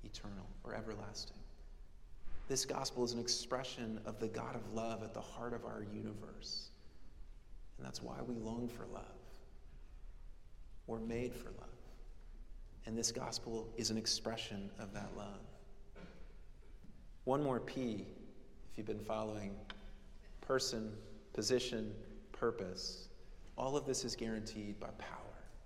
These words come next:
by God's power. Paul says it in Romans one, "I am not ashamed of the gospel." Why? Because it is the power of God for salvation for everyone who believes.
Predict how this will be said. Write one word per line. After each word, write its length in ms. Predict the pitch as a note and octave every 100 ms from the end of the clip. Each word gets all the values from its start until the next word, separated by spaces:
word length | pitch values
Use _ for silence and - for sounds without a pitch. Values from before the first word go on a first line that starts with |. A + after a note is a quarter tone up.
| - - - - - - - -
by 140 | - G2+
God's 340 | G#2+ G#2 -
power. 160 | - - - - - - - - -
Paul 160 | A2+
says 260 | - A#2 A2
it 80 | A2
in 100 | G#2+
Romans 320 | G#2 G#2+ -
one, 200 | F#2+ F2+ F#2 - - - - -
"I 120 | G#2+
am 160 | A2 A2+
not 200 | A#2 C3+
ashamed 360 | B2+ C3 A#2+
of 100 | G#2+
the 80 | A2
gospel." 480 | G#2 G2 - G2+ F#2+ - - - - - -
Why? 320 | G2+ G2+ G#2+ A2 - - - - -
Because 280 | G#2 G#2+ G#2+
it 100 | G#2+
is 100 | G2+
the 120 | - -
power 400 | - - C3 B2+
of 140 | B2+ -
God 280 | A2 G#2+ G#2+
for 140 | G#2+
salvation 560 | - - G2 G2+ - F#2+
for 240 | G#2+ - - -
everyone 520 | C#3+ C#3 C#3 C3 A#2+
who 100 | A#2+
believes. 600 | A2 G2+ - - -